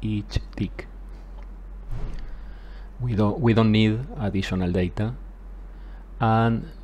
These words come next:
now we need to specify the input parameters. The parameters, as we saw, are the target. Let's use the same parameters of the A T M example. Uh, the user can change this later.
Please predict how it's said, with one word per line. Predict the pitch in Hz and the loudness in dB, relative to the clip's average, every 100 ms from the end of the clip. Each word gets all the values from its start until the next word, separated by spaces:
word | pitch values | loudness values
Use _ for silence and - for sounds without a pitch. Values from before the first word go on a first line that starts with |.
| - - - | -14 -14 -2
now | 117 113 | 4 6
we | 139 | 6
need | 107 113 120 | 6 6 4
to | |
specify | 113 - 104 101 - 107 | 2 2 2 2 4 4
the | 101 98 | 6 6
input | 101 98 95 | 6 2 2
parameters. | 107 117 92 - 85 - - - - - - - - - - - - | 4 6 4 2 -4 -6 -12 -14 -14 -14 -14 -14 -14 -14 -14 -14 -2
The | 110 104 98 | 4 6 6
parameters, | 95 104 113 127 127 131 - - - - | 6 6 8 8 6 4 4 -8 -10 -4
as | 98 98 | -2 0
we | 95 95 | 2 2
saw, | - 127 127 | 6 6 8
are | 113 101 | 6 4
the | 92 90 | 4 4
target. | - 143 156 165 - - - - - - - - - - - - - - - - - - - - | 8 8 8 2 0 -8 -14 -14 -14 -14 -14 -14 -14 -14 -14 -14 -14 -14 -14 -14 -14 -14 -10 -6
Let's | - - | -2 2
use | 110 | 2
the | 98 | 2
same | - 101 | 0 0
parameters | 98 98 95 87 85 - - - - | 2 2 2 0 -2 -6 -12 -14 -6
of | 98 87 90 | -4 -4 -4
the | 90 85 82 - | -2 -2 -2 0
A | 98 | 0
T | 90 92 | 2 0
M | 87 | 0
example. | 85 - 120 113 107 120 131 - - - - - - - - - - | -2 -4 -2 -2 0 0 -2 -8 -14 -14 -14 -14 -14 -12 -14 -14 -10
Uh, | 135 120 | -6 -4
the | 104 | 2
user | 104 113 110 | 4 6 4
can | 101 92 | 4 2
change | 92 98 87 | 4 4 4
this | 92 87 - | 0 -4 -4
later. | 92 92 - | -6 -4 -8